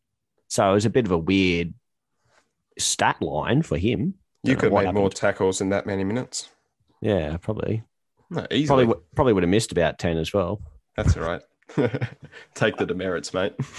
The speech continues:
Speaker 2: <laughs>
Speaker 1: Yeah, Pen-, um, Broncos could be, uh, in for a bit of a defensive workload. I hope he, uh, picks up his tackle rate. But yeah,
Speaker 2: Yeah.
Speaker 1: um, I wouldn't pick him up. I don't think he's a, a cash cow option.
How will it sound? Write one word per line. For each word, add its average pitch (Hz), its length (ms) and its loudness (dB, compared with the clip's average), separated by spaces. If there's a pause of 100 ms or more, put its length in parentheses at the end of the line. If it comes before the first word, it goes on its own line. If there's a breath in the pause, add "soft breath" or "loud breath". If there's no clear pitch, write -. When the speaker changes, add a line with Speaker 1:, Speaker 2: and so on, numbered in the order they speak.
(100)
Speaker 2:
<laughs> 143 340 0
Speaker 1:
Yeah, 101 220 6
Pen-, 139 380 0
um, 104 460 4
Broncos 143 680 2
could 131 280 0
be, 110 360 4
uh, 98 200 4
in 107 140 4
for 107 120 0
a 98 40 4
bit 101 120 2
of 95 60 2
a 90 40 -2
defensive 104 520 0
workload. 98 340 2
I 87 40 2
hope 147 220 0
he, 98 200 0
uh, 80 200 0 (720)
picks 117 200 0
up 95 100 0
his 90 120 0
tackle 120 280 0
rate. 92 240 2 (1300)
But 80 220 -2
yeah, 78 300 -2
Speaker 2:
Yeah. 85 200 2
Speaker 1:
um, - 140 -4 (260)
I 101 120 4
wouldn't 95 200 2
pick 90 140 0
him 80 100 -2
up. 82 180 -2 (240)
I 92 80 0
don't 82 140 0
think 80 120 -4
he's 78 140 -2
a, 73 120 -2 (180)
a - 40 -12
cash 78 300 -4
cow 80 220 -4
option. 113 360 -6